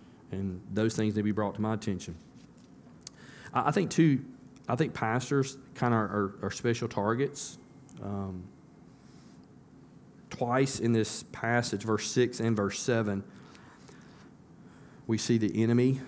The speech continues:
um, being mentioned. "He must not be a recent convert, or he may become puffed up with conceit and fall into the condemnation of the devil.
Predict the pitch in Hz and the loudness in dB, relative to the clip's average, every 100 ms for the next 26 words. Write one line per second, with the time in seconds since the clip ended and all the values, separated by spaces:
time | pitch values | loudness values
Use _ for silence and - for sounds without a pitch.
0 | - - - 98 98 95 90 95 - - | -14 -20 -12 -8 -8 -8 -10 -12 -16 -20
1 | - - - - - - 117 107 113 120 | -20 -20 -20 -20 -8 0 2 4 4 2
2 | 117 135 131 123 127 123 123 113 127 123 | 4 4 4 4 2 4 4 6 4 2
3 | 117 - 123 123 131 113 117 117 110 110 | -2 0 2 4 4 4 4 4 4 4
4 | 117 101 - 120 120 120 - 113 104 - | 2 0 2 0 2 0 0 -2 -4 -2
5 | 101 - 123 120 98 - 113 117 107 101 | -2 0 2 2 0 -2 2 2 0 -2
6 | - 113 107 110 107 104 95 104 107 123 | 0 0 2 0 0 -2 -2 0 0 -2